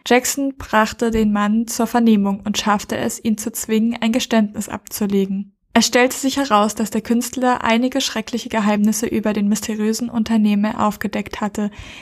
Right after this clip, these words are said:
die einen riesigen Skandal auslösen konnten. Um seine Geheimnisse zu schützen, hatte der Unternehmer über den Künstler einen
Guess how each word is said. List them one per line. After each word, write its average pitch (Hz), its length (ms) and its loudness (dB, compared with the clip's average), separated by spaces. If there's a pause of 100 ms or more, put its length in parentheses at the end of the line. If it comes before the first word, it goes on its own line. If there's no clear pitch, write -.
(140)
die 214 80 0
einen 214 160 6
riesigen 247 480 0
Skandal 220 540 2
auslösen 214 640 -4
konnten. 208 560 -10 (340)
Um 226 100 2
seine 233 240 6
Geheimnisse 240 560 2
zu 285 140 -6
schützen, 208 640 -6
hatte 214 200 0
der 208 140 0
Unternehmer 214 640 2
über 226 240 -2
den 214 180 0
Künstler 240 600 0
einen 220 400 0